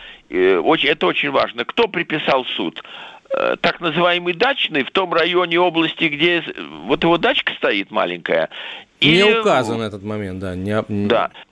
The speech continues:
Speaker 1: Значит, нужно на сайт суда постоянно заходить и, м, смотреть,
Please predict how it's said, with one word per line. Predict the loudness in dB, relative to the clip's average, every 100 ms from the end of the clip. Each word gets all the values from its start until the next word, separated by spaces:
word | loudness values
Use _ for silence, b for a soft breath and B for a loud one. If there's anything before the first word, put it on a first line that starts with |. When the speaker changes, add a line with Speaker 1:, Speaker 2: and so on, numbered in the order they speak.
| -4
Speaker 1:
Значит, | -4 -4 -4
нужно | -6 -2 2
на | 2 2
сайт | 0 0
суда | -4 0 0
постоянно | 0 -4 0 0 0 -2
заходить | -4 -2 -2 0 -2 -4 -14 b _ _ _ -20 -18 -12 2
и, | 4 6 4 4
м, | 2 2 0 -4 -8 -14 -14 -14 -14 -16 -18 -18 -20 -20 -20 -20 _ _ _ _ -20 -6 0
смотреть, | 2 2 2 0 0 -6